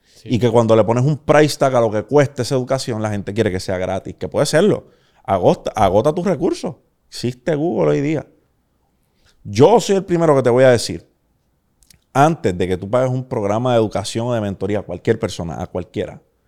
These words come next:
Speaker 2: agota los recursos gratuitos, agótalos.
Speaker 1: That's right.
Speaker 2: Agótalos todos. Si aprendiste utilizando todos los recursos gratuitos,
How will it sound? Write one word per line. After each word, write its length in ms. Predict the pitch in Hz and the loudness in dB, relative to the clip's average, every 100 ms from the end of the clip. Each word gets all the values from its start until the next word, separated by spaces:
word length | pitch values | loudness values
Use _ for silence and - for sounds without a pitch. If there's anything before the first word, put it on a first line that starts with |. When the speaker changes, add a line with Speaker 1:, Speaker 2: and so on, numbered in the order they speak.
| _ _ | _ _
Speaker 2:
agota 400 | 95 87 82 82 | -6 -4 -4 -4
los 100 | 92 | -6
recursos 380 | 110 113 - 131 | -6 -8 -10 -8
gratuitos, 540 | 131 131 - 151 254 143 _ | -8 -6 -8 -10 -12 -16 _
agótalos. 560 | - 67 - 508 440 214 _ _ - | -8 -6 -4 -4 -6 -6 _ _ -20
Speaker 1:
That's 120 | 107 | -18
right. 240 | 123 151 _ _ _ _ _ _ _ - | -16 -18 _ _ _ _ _ _ _ -10
Speaker 2:
Agótalos 760 | 78 113 147 156 107 - - - | 2 4 6 6 4 -2 -8 2
todos. 380 | 135 135 85 - | 4 4 2 2
Si 120 | 139 | 6
aprendiste 680 | 135 147 127 123 185 - 123 | 6 6 4 4 2 4 0
utilizando 560 | 120 113 135 135 165 | 2 -2 -2 -2 -2
todos 260 | 170 170 190 | 4 4 4
los 100 | 196 | 0
recursos 360 | 190 196 202 | -4 -4 -4
gratuitos, 540 | 190 190 202 151 90 | 0 2 2 2 0